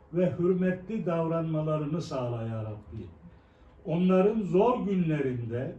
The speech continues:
çekilmez günahlarında dayanma gücü ve tahammül etme gücü ver ya Rabbi. Allahümme erzukhuma rızkan kesira.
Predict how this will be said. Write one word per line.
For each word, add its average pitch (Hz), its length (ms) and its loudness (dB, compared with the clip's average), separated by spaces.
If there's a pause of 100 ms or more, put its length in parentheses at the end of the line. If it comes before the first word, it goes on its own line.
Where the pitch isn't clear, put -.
(100)
çekilmez 175 760 -2
günahlarında 160 960 -4
dayanma 160 520 -2
gücü 156 680 -4
ve 160 160 -4
tahammül 165 480 -6
etme 165 340 -6
gücü 156 340 -2
ver 120 200 -4
ya 110 180 -6
Rabbi. 101 500 -14 (1120)
Allahümme 202 720 6
erzukhuma 196 960 0
rızkan 175 480 -2
kesira. 143 760 -4